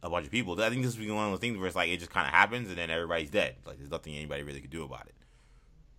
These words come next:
except for these people, these individuals. And for something that's such a, you know, uh, a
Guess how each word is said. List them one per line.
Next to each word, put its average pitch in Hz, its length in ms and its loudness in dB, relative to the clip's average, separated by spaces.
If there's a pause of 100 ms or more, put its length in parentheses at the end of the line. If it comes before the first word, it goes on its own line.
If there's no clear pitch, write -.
(120)
except 92 260 4
for 87 80 -6
these 92 280 2
people, - 380 -4
these 92 180 2
individuals. 107 680 0
And 90 220 0 (400)
for - 100 -12
something 127 260 4
that's 113 160 6
such 120 220 4
a, 98 360 6 (420)
you 101 80 -4
know, 82 420 0
uh, 78 340 2 (100)
a 82 160 -4